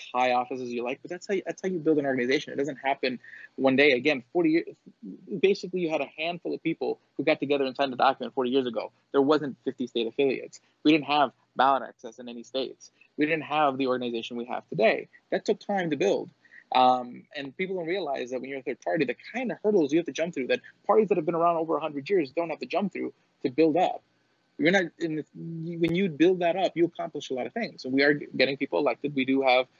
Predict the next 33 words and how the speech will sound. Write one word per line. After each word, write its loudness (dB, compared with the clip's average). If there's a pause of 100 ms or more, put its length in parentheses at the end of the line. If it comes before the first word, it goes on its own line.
(280)
uh, 4
o-, -8
near -4
two -12
hundred -4
people -2
elected, -2
which -6
I -4
know, 0
again, -2
it -10
can -8
be 2
a 2
drop -2
in -8
the -6
bucket, -4
but -6
that's -4
how -8
it -8
starts. -8 (280)
Every 6
time 2
you 6
get 6
another 2
person 0 (220)
in -2
any 2
office, -4